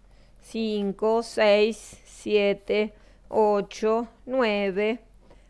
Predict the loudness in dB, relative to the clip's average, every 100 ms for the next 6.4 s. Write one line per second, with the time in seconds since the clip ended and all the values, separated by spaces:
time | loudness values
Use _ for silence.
0 | -20 -6 2 4 4 2 -2 -16 -20 -4
1 | -2 0 -2 0 2 2 0 -10 -4 -4
2 | -4 -10 -20 -20 -20 -20 -20 -20 -20 -20
3 | -20 -6 -2 -2 -4 0 0 0 -2 -2
4 | -2 -2 -2 0 2 0 -2 -20 -8 -6
5 | -6 -8 2 2 2 -8 -20 -20 -10 -4
6 | 0 2 4 2